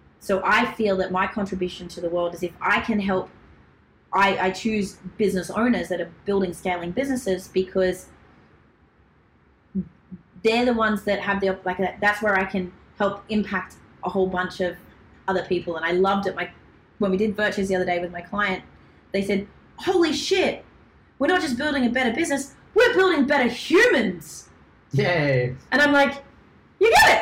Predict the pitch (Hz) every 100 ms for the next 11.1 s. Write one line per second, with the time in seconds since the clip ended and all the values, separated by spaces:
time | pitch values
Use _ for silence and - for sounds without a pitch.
0 | - - - - - - 180 170 202 -
1 | - - - - 220 196 202 - 196 247
2 | 247 233 - - 214 240 214 226 226 208
3 | - - - - 202 196 294 302 294 240
4 | 220 196 240 247 240 240 202 196 196 -
5 | - - 202 233 220 202 180 180 - -
6 | - - - 226 220 - - - _ _
7 | 208 190 190 - 208 - 214 196 - -
8 | - - 208 202 277 262 214 208 196 -
9 | 196 190 175 185 175 175 175 170 165 170
10 | - 170 151 151 220 240 220 208 208 202
11 | -